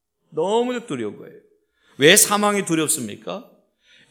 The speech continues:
영원한 절망과 탄식 가운데 아무런 소망 없이 지내야 되기 때문에 두려운 거예요. 둘째 사망은요. 정리하면 죽음에는 세 가지 죽음이 있어요. 세 가지 죽음.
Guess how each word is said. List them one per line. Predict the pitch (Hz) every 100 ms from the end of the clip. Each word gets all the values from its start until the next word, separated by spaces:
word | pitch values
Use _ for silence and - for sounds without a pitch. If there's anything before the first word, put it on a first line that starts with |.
| 135
영원한 | 151 196 220 226 226 220
절망과 | - 165 196 196 202 190 190
탄식 | 190 220 208 214 208
가운데 | 190 151 147 147 147 -
아무런 | 147 170 196 220 220 220
소망 | 214 214 208 202
없이 | 185 175 - 175 - -
지내야 | - - 175 160 156 147
되기 | 147 135 139
때문에 | - 123 117 135 175 107 - - -
두려운 | - 117 98 -
거예요. | 87 _ - _ _ _ _ _ _ _ _ -
둘째 | 113 - 110
사망은요. | - - - _ _ _ _ _ _ _ _ _ _ _ _ _ _ _
정리하면 | - 127 127 117 123 139
죽음에는 | - 143 131 117 147 127 - - _ _
세 | - - 131
가지 | 147 170 175
죽음이 | - 127 117 98
있어요. | - - 53 - _ _ _ _ _ _ -
세 | -
가지 | 107 101 117
죽음. | - -